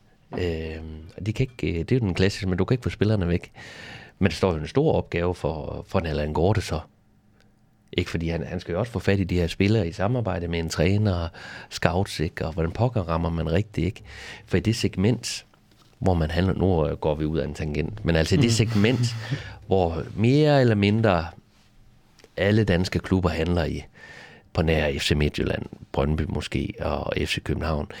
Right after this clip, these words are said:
Speaker 1: Det er jo et segment, hvor der er så mange potentielle, øh,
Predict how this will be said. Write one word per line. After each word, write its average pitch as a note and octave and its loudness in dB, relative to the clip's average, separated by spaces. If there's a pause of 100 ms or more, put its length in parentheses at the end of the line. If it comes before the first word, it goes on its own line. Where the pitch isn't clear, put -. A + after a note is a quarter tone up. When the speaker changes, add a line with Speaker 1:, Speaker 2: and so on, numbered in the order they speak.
(380)
Speaker 1:
Det F#2+ 4
er G#2+ 4
jo C3+ 4
et G2 2 (640)
segment, G2+ 2
hvor G#2+ 4
der G2+ 2
er A2+ 4
så - 0
mange G2+ 4 (280)
potentielle, D#2+ 0
øh, D2+ -4